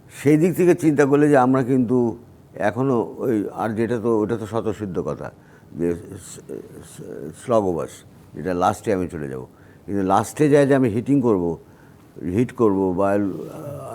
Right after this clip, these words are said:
I'll change the gear, আমার হাতে উইকেট থাকতে হবে,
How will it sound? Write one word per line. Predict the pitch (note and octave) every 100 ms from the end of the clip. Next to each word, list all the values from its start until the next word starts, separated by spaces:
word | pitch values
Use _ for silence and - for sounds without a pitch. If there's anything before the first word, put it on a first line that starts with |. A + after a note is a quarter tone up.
| B2 C3+ B2
I'll | A2+ -
change | C3 C3+ A#2+
the | G#2
gear, | A#2+ G#2+ E2 - - - - -
আমার | F#2+ G#2+
হাতে | F#2 A#2
উইকেট | A#2 A2 F#2
থাকতে | F2+ -
হবে, | C2+